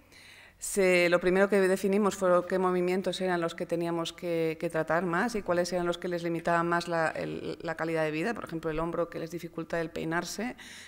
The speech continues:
las manos, que les dificultan abrir los, los botes a veces, eh, bueno, las, las, las caderas y las piernas, porque son los que les causan más dolor, y poco definimos cuáles eran las articulaciones que queríamos trabajar.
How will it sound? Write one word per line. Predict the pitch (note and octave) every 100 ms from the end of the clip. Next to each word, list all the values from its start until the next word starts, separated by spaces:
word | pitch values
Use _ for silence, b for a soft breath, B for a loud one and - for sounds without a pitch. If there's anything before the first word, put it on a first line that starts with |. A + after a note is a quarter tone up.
| B
las | D#3
manos, | E3+ F3 F3 E3+
que | D#3
les | D#3
dificultan | E3 E3+ E3+ E3 E3 E3
abrir | D#3+ E3
los, | E3 D#3+ D#3
los | - D#3
botes | D#3+ E3+ F3 E3+
a |
veces, | D#3+ F3+ - G3+ G3 - B B B -
eh, | F3 E3+ E3 D#3+
bueno, | D#3+ - B B B -
las, | E3+ E3 -
las, | F3 D#3 D#3 D#3+
las | F3 D#3+
caderas | - E3+ E3+ E3+
y | E3+
las | D#3+ -
piernas, | F3 E3+ E3
porque | - F3
son | F3
los | E3+ D#3+
que | E3
les | D#3+
causan | E3+ E3+ D#3+
más | E3+
dolor, | F#3 F#3 F#3
y | F3+
poco | F3 E3+ E3+ F#3
definimos | F#3 F3+ F3 F#3 F3+
cuáles | F#3 F#3 F#3
eran | F3 E3+ B B B
las | F#3 E3+
articulaciones | E3+ F3 E3+ E3+ F#3 E3+
que | -
queríamos | E3+ E3 E3 E3
trabajar. | E3 E3 E3+ A3+ C#4+